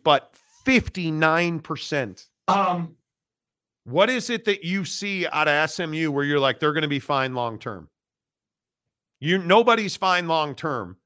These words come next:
Speaker 1: with talent that you're not gonna be able to compete for the best talent 'cause you're not out recruiting and again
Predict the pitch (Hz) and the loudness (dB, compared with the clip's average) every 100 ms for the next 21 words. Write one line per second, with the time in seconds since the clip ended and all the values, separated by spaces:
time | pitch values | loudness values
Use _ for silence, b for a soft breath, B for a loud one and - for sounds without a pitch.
0 | _ _ _ _ _ - 151 170 160 - | _ _ _ _ _ -4 4 4 4 -4
1 | _ _ _ _ _ _ _ _ - - | _ _ _ _ _ _ _ _ -8 0
2 | 196 226 226 214 190 175 170 _ _ _ | 2 2 0 -2 0 0 -4 _ _ _
3 | _ _ _ 147 165 165 185 208 220 208 | _ _ _ -2 0 4 6 6 4 -2
4 | 196 196 180 160 156 - 196 190 - 165 | 2 2 2 0 -6 -6 -8 -8 -6 -4
5 | 135 156 147 - 160 131 123 156 - 202 | 2 2 2 -2 -4 -4 -4 -4 -2 0
6 | 214 240 240 175 196 185 170 - 175 147 | 4 2 4 4 4 2 -4 -2 -4 -2
7 | 98 92 _ _ _ _ 156 165 156 233 | -6 -12 _ _ _ _ -8 -6 -2 0
8 | 143 | -2